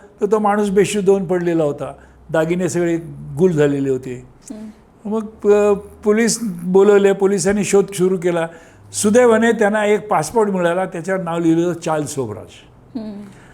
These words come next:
Speaker 1: मग त्यांनी, त्यांना वाटलं की हा कदाचित पळून जाईल म्हणून त्यांनी एअरपोर्टला मेसेज दिला की, "बाबा, असा असा कोणी माणूस आला, त्याला पकडा." त्यांनी तिकडे अनाउन्समेंट केली असेल कदाचित. <clears throat> ते ऐकून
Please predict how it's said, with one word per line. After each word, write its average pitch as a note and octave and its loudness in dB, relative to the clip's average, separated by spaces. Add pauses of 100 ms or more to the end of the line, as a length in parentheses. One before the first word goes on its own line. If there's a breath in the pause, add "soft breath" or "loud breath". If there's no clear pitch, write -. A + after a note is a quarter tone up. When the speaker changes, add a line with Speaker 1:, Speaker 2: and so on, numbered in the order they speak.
(380 loud breath)
Speaker 1:
मग A#3+ 2
त्यांनी, A#3 4
त्यांना A#3+ 4
वाटलं B3 2
की A#3+ 2
हा A#3+ 2
कदाचित A#3 2
पळून A#3 2
जाईल A3 2 (260 loud breath)
म्हणून G#3 -6
त्यांनी A3+ 0
एअरपोर्टला A3 2
मेसेज A3+ -2
दिला F3+ -2 (460 loud breath)
की, - -4
"बाबा, G3+ 2
असा F#3+ -2
असा F3 -4
कोणी F#3+ -4
माणूस F3+ -4
आला, F#3 -2
त्याला G3 -2
पकडा." F#3 -2 (480 loud breath)
त्यांनी A#3+ 0
तिकडे A#3+ 2
अनाउन्समेंट A#3+ 2
केली G#3+ 4
असेल E3 -2
कदाचित. C#3+ -6 (180)
<clears throat> - -12
ते A#3 4
ऐकून A3 2